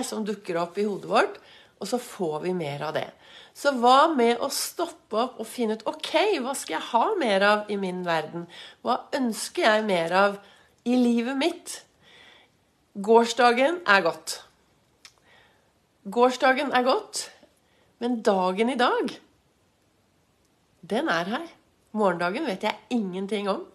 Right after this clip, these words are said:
Ingenting. Men dagen i dag, den ligger her foran meg. Dagen i dag er min dag. Jeg kan i dag gripe øyeblikket, leve mye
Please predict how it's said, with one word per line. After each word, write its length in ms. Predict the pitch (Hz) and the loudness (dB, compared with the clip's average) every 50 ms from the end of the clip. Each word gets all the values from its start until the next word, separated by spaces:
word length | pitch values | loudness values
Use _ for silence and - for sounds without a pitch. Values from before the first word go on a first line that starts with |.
| _ _ _ _ _ _ - | _ _ _ _ _ _ -6
Ingenting. 520 | 320 277 233 262 320 302 330 392 403 403 - _ _ _ _ _ _ _ _ _ _ _ _ _ - | -4 -4 -2 -4 -4 -4 -4 -4 -6 -8 -10 _ _ _ _ _ _ _ _ _ _ _ _ _ -6
Men 240 | 220 240 262 277 220 | -6 -4 -4 -4 -6
dagen 400 | - 214 202 214 220 226 254 302 | -8 -6 -6 -6 -6 -6 -6 -6
i 80 | 311 | -4
dag, 320 | 302 320 427 453 349 - - - _ _ _ _ _ _ _ _ _ _ _ _ _ _ _ _ _ _ 185 | -4 -4 -4 -4 -6 -8 -10 -14 _ _ _ _ _ _ _ _ _ _ _ _ _ _ _ _ _ _ -6
den 380 | - 220 233 247 254 269 262 233 - - | -2 -2 -2 -2 -2 -6 -8 -12 -14 -14
ligger 460 | 208 190 185 170 165 165 185 190 202 208 | -12 -12 -12 -10 -10 -8 -8 -6 -6 -4
her 240 | 202 208 208 208 - _ _ - | -4 -4 -4 -8 -12 _ _ -20
foran 400 | - - 170 156 156 156 160 165 170 | -14 -12 -10 -10 -8 -10 -10 -8 -8
meg. 160 | 175 185 175 _ _ _ _ - - - - _ _ _ - | -8 -8 -10 _ _ _ _ -20 -20 -20 -20 _ _ _ -14
Dagen 560 | 165 190 196 220 233 240 240 247 269 269 285 | -8 -4 0 2 2 2 0 0 -2 -2 0
i 60 | 262 | 2
dag 340 | 247 247 285 359 403 - - - _ _ _ _ _ _ _ _ | 2 4 2 2 0 -4 -8 -16 _ _ _ _ _ _ _ _
er 160 | - 208 214 214 | -4 -2 -2 0
min 400 | 214 202 202 202 220 233 247 247 | 0 0 2 0 0 0 0 0
dag. 220 | 240 226 240 349 415 - - - _ _ _ _ _ - - - - - _ _ _ _ - - | 2 2 2 2 0 -6 -12 -20 _ _ _ _ _ -20 -20 -20 -20 -20 _ _ _ _ -18 -8
Jeg 400 | 180 - 226 226 247 302 339 339 - - - | 0 2 4 4 4 2 0 -2 -6 -12 -10
kan 240 | - 254 240 233 - | -6 -6 -4 -4 -4
i 140 | 262 220 208 | -6 -6 -2
dag 400 | 233 208 208 226 285 381 359 - - - - _ _ _ _ _ _ _ _ _ - | -2 -2 -2 0 -2 -4 -4 -8 -10 -16 -20 _ _ _ _ _ _ _ _ _ -16
gripe 640 | 196 190 - 302 339 330 320 240 170 - - - | -12 -4 0 2 2 2 2 -2 -4 -8 -4 -2
øyeblikket, 640 | 254 226 196 180 170 185 190 - - - 254 330 349 - - _ _ _ - 220 | 0 0 0 0 -2 -6 -8 -8 -8 -8 -8 -8 -8 -10 -20 _ _ _ -10 -4
leve 560 | 214 233 262 311 302 254 196 175 180 214 233 | -2 -2 0 0 0 -2 -2 -2 -2 -2 -2
mye 380 | 247 240 208 190 208 247 330 | -2 0 0 0 0 0 -2